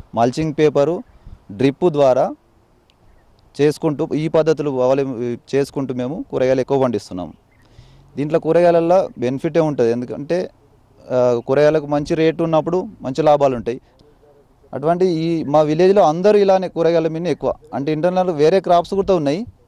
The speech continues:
ప్రతి రైతు కూరగాయ మీద డిఫరెన్స్ అయి ఉంటాడు. వేరే క్రాప్స్ తీస్తాము, ఇవి తీస్తాము, రెండు రకాలుగా తీస్తామండి.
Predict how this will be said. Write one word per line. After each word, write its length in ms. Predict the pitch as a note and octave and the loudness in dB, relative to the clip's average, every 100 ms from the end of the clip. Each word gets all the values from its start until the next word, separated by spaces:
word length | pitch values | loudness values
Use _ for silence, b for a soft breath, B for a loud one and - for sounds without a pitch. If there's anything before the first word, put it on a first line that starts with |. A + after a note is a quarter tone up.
| _ _ | _ _
ప్రతి 500 | B2 C3 E3+ E3+ F3 | -4 -2 -2 0 0
రైతు 440 | D#3+ D#3 D#3 A3+ - _ | 2 0 0 -6 -6 _
కూరగాయ 320 | - D#3 D#3 | -2 2 2
మీద 340 | D#3 D#3 F3+ F3+ - b b b _ - _ - | 2 0 -2 -4 -8 b b b _ -20 _ -4
డిఫరెన్స్ 320 | C3+ D#3+ D3+ | -2 -2 0
అయి 100 | D3+ | 0
ఉంటాడు. 300 | C3 G#2+ - - - | 0 -4 -6 -14 -4
వేరే 240 | A2 B2+ | 0 2
క్రాప్స్ 420 | C#3 D3+ C#3+ E3+ | 4 2 2 -4
తీస్తాము, 380 | E3 D#3+ F3 G#3+ | -6 -4 -6 -4
ఇవి 140 | B3 F3+ | -4 -2
తీస్తాము, 320 | B2+ - G2+ | -4 -6 -4
రెండు 200 | B2 B2 | -2 0
రకాలుగా 320 | A2+ A#2 D3+ | 0 -2 -4
తీస్తామండి. 360 | A#2 - - | -8 -10 -12